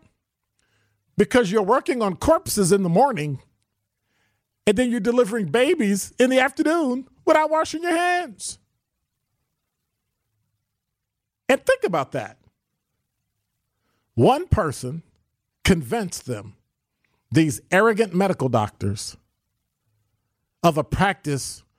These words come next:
we wouldn't think of not doing today, of washing your hands before you perform a surgery or procedure and making sure the instruments you used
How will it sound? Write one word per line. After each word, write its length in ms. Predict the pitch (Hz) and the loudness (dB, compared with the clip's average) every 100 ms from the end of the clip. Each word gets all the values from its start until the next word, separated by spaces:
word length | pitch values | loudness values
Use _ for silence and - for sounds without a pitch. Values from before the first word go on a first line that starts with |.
| _ _ | _ _
we 240 | 117 139 247 | 2 4 4
wouldn't 420 | 233 196 170 - | 2 0 -2 0
think 200 | 262 214 | -2 2
of 140 | 143 | 0
not 240 | 139 143 127 | 0 -2 2
doing 280 | 160 135 120 | 2 2 0
today, 500 | 110 147 131 104 - _ _ _ _ _ _ _ _ 147 | 2 2 2 -6 -14 _ _ _ _ _ _ _ _ 0
of 200 | 117 107 | 0 2
washing 520 | 139 185 180 214 196 | 2 4 2 0 2
your 200 | 185 170 | 2 2
hands 540 | 135 185 160 135 113 | 0 0 0 -2 -2
before 680 | 101 123 - 143 143 143 143 - | 0 -2 2 4 6 4 2 2
you 380 | 135 135 131 127 | 4 6 4 0
perform 480 | 127 - 135 131 | -4 0 2 2
a 40 | 120 | -2
surgery 540 | - 139 120 123 131 | 2 2 2 2 4
or 140 | 123 123 | 2 0
procedure 720 | 123 - 151 127 107 98 - _ _ _ _ _ _ | 0 0 2 2 2 0 -2 _ _ _ _ _ _
and 240 | 151 131 143 | -2 0 0
making 380 | 185 - 196 | 0 0 -2
sure 640 | - - 185 170 143 139 - _ _ _ - | -2 2 4 4 2 -2 -6 _ _ _ -2
the 160 | 151 - | -2 0
instruments 760 | 170 170 - 139 131 113 - | 0 0 0 2 2 -2 0
you 80 | 139 | 2
used 720 | 120 120 110 104 120 - | 4 4 4 2 0 -6